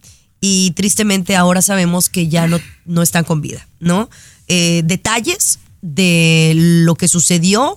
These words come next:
no lo sabemos a ciencia cierta, pero sí se ha desarrollado información interesante, lamentablemente muy triste. Aquí hay un fanático, Luis, que nos dice que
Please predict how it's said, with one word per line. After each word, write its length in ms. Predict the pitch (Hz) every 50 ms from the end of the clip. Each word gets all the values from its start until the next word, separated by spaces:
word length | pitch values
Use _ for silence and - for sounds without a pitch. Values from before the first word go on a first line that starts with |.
| - -
no 160 | 208 196 190
lo 100 | 202 220
sabemos 500 | - - 196 175 180 190 196 220 233 -
a 60 | 180
ciencia 360 | - - 185 180 170 - 180
cierta, 520 | 165 - 185 180 170 165 - 226 240 - - -
pero 220 | 190 175 170 170
sí 420 | 165 - - 202 190 190 196 196 190
se 160 | - 208 202
ha 80 | 190 190
desarrollado 800 | 202 190 - 196 180 170 170 170 165 175 170 170 175 175 175 170
información 640 | 165 160 - 175 160 160 160 156 - 170 170 170 175
interesante, 960 | 180 175 165 - 175 160 165 - - 185 180 185 185 185 - 190 185 180 - _ _ _ - -
lamentablemente 800 | 185 190 185 180 175 170 151 185 180 185 196 185 165 156 156 160
muy 160 | 156 156 151
triste. 440 | 143 - 190 208 175 - - 143 - - - - - - - - - -
Aquí 180 | - 196 185 240
hay 140 | 247 285 294
un 80 | 269
fanático, 520 | - 277 262 254 254 254 - 277 - 277 262
Luis, 300 | 254 240 247 254 - -
que 120 | - 254
nos 200 | 247 220 190 175
dice 460 | 196 233 240 196 - 196 196 214 214
que 420 | - - 180 175 170 165 165 156